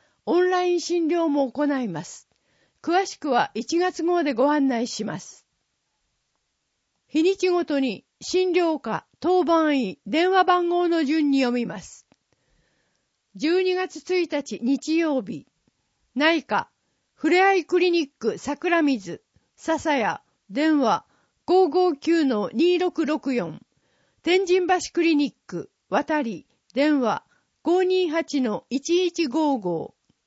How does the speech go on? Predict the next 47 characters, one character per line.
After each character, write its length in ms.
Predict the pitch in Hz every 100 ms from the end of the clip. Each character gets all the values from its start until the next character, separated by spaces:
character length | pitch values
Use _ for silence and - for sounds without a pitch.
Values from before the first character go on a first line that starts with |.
| _ _ _ _ _
小 340 | - 392 392
児 140 | 330 285
科、 320 | - 175 - _ _ _
富 260 | 311 359
田 140 | 370 370
キ 200 | - 370
ッ 80 | 330
ズ 140 | 370
ク 140 | 359
リ 140 | 339 320
ニ 140 | 269
ッ 40 | - _
ク、 220 | 175 - _ _ _
黒 300 | - 330 349
岩、 360 | 285 208 180 - _ -
電 320 | 196 311 311
話 240 | 262 196 - _ _ _
五 240 | - 349 359
四 260 | 381 359
四 280 | 349 339 294
の 220 | 240 196
一 280 | - 214 302
七 320 | 359 349 339 -
七 320 | 320 320 311
七、 380 | 277 233 160 - _ _ _ _ _ _ _
外 160 | 311 349
科、 260 | 294 226 -
整 300 | - 370 415
形 300 | - 370 359
外 200 | 254 311
科、 300 | - 202 - _ _ _ _
中 300 | 254 294 392
村 340 | 392 285 240 254
外 200 | 339 349
科 260 | 269 - 226
内 260 | 320 381
科 180 | - 311
ク 140 | 339
リ 120 | 330 302
ニ 160 | 285
ッ 40 | - _
ク、 220 | 180 - _ _
宮 260 | 220 302 359
下 240 | - 320
町、 440 | - 262 208 139 - _ -
電 280 | 320 339 247
話 260 | 196 -